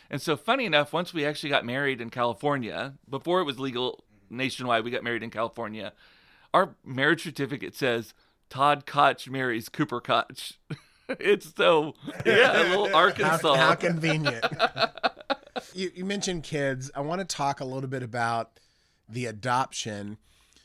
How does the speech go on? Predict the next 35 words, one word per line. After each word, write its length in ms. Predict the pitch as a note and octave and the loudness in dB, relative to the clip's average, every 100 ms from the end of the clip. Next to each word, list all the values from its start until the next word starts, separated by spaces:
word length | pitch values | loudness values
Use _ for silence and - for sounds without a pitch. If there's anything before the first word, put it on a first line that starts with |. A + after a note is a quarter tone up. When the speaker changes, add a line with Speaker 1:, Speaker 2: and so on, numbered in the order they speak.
| _ - | _ -8
Speaker 2:
especially 420 | - C4+ B3+ G#3 | 0 2 2 2
right 180 | F3+ D3 | 2 2
now, 200 | D3 D3 | 0 0
I 80 | C#3+ | -2
think 220 | C#3+ B2+ | -4 -10
politically 560 | B2+ C3 C3 - B2+ A#2 | -10 -8 -8 -8 -8 -8
with 140 | A#2+ | -8
some, 280 | - A#2 A2 | -8 -10 -12
some 200 | - B2 | -12 -12
things 460 | A#2 C3 B2 B2 A2 | -10 -10 -8 -8 -10
going 260 | A#2 A#2+ A#2+ | -8 -8 -8
on 280 | A#2 A#2 A2+ | -8 -8 -10
with 120 | A2 | -12
the 60 | G#2+ | -12
Don't 240 | A2+ A2 | -12 -10
Say 160 | B2+ A2 | -12 -8
Gay 220 | A#2+ A#2 | -8 -8
bill 440 | A2 A#2 A2+ A2 | -6 -6 -4 -6
or, 220 | A2+ G#2+ - | -6 -6 -8
or 160 | A2 A2 | -10 -8
with 200 | A2 - | -10 -8
kids 280 | C#3+ B2+ A2+ | -6 -6 -8
being 200 | B2+ A#2+ | -8 -8
attacked, 600 | G2 B2 A#2+ A2+ - A#2 | -10 -8 -6 -6 -10 -12
this 160 | B2+ - | -12 -8
idea 640 | A#2+ A#2+ G2+ A#2 A#2+ A#2+ A#2 | -8 -8 -10 -8 -6 -6 -6
that, 320 | A2 A2 - _ _ _ _ _ | -8 -8 -10 _ _ _ _ _
you 120 | A#2+ | -8
know, 140 | A#2 A2 | -6 -6
L 120 | C3 | -6
G 100 | A#2+ | -6
B 100 | A2+ | -10
T 200 | G#2 A2 | -12 -14
Q 200 | F#2+ A2 | -14 -14
people 640 | G2+ A#2+ A#2 A2+ A2+ A2 | -12 -10 -8 -8 -6 -8